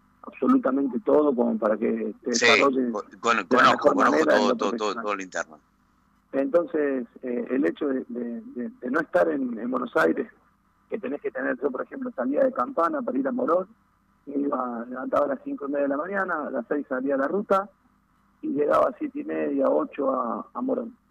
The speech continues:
Speaker 1: Para volver era lo mismo, salía a las doce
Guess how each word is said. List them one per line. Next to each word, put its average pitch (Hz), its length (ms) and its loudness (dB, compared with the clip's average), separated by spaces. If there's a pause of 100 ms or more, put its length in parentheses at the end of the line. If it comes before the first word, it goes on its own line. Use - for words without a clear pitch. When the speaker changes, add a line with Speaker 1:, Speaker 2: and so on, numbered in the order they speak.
(400)
Speaker 1:
Para 131 200 2
volver 151 400 4 (160)
era 262 100 -2
lo 277 120 0
mismo, 175 460 -8
salía 123 200 -2
a 131 40 0
las 139 120 -2
doce 170 440 -2